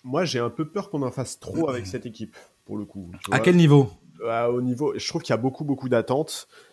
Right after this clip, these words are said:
Speaker 1: et je trouve que c'est trop tôt. Alors, certes, ils ont démontré une vraie progression la saison dernière, notamment dans le sillage de Brandon Ingram. Euh, certes, Zion a trop peu joué la saison dernière, et donc,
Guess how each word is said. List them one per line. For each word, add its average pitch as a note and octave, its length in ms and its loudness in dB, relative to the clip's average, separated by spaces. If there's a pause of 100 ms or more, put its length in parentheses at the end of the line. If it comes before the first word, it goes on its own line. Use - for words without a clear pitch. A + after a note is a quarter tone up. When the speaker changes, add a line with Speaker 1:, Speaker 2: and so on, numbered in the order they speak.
(100)
Speaker 1:
et - 80 -4
je - 80 -6
trouve D3 140 -8
que C3+ 100 -2
c'est - 200 -4
trop - 260 0
tôt. C#3+ 420 -2
Alors, G#2 200 0
certes, - 360 -4
ils G2+ 160 -8
ont G#2 60 -6
démontré A2 480 -4
une G2 220 -8
vraie G2 220 -4
progression A2+ 580 -6
la G2+ 120 -4
saison F#2+ 240 -10
dernière, G2+ 340 -2
notamment G2 300 -4
dans G2 80 -6
le F#2 80 -6
sillage G#2 280 -4
de G#2 100 -8
Brandon G#2 380 -10
Ingram. A2 380 -4 (880)
Euh, F#2+ 240 -6
certes, B2 340 0
Zion B2 380 2
a F#2+ 100 -2
trop C#3 320 2
peu C3+ 180 0
joué B2 300 0
la G#2+ 120 -2
saison G#2 280 -6
dernière, G#2+ 460 0
et F#2+ 80 -2
donc, F#2+ 300 -14